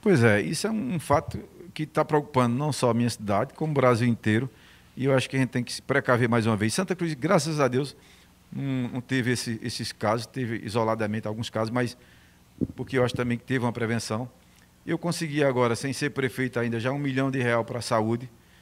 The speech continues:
e consegui também um carro que vai fazer o deslocamento do pessoal da hemodiálise de Santa Cruz pra Salgueiro, que é um carro avaliado em ci-, duzentos, em duzentos e dez mil reais, que o pessoal vai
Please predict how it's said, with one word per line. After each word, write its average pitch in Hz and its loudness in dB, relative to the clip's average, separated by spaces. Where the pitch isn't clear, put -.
e 110 -10
consegui 139 -6
também 131 -2
um 127 -2
carro 120 2
que 123 -10
vai 131 0
fazer 113 0
o 113 -10
deslocamento 127 0
do 110 -12
pessoal 123 0
da 120 0
hemodiálise 117 0
de 113 -12
Santa 127 -6
Cruz 117 -8
pra 123 -4
Salgueiro, 120 0
que 110 -10
é - -8
um 110 -8
carro 110 0
avaliado 110 2
em 107 -2
ci-, - -10
duzentos, 113 -4
em 101 -6
duzentos 113 0
e - -14
dez 117 2
mil 110 2
reais, 110 -2
que 120 -6
o - -4
pessoal 120 0
vai 113 2